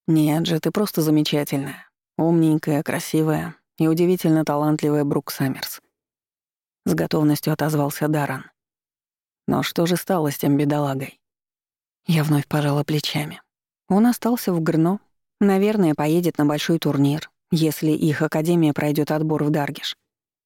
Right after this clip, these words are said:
Лейв всегда был сильным магом.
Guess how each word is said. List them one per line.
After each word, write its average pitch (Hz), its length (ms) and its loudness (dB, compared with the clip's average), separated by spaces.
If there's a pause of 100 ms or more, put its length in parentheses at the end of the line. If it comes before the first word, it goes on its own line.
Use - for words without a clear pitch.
(420)
Лейв 247 300 2
всегда 175 420 -2
был 233 160 2
сильным 147 380 2
магом. 143 480 0